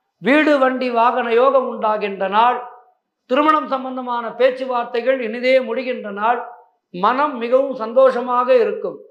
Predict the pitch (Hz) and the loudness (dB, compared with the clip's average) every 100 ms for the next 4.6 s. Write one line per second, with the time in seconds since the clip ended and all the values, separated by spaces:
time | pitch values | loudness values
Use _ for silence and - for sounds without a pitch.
0 | _ _ _ _ - 233 320 320 285 - | _ _ _ _ -4 2 4 4 2 2
1 | 269 254 262 254 254 240 233 233 226 196 | 2 2 2 -2 -4 -4 -8 -6 -2 -2
2 | 160 - - - _ _ _ _ 226 269 | -2 -8 -18 -20 _ _ _ _ 0 2
3 | 311 277 254 262 294 254 254 254 262 240 | 4 2 2 2 2 2 -2 -2 -2 -2
4 | 226 214 196 185 190 180 | -2 -4 -4 0 0 0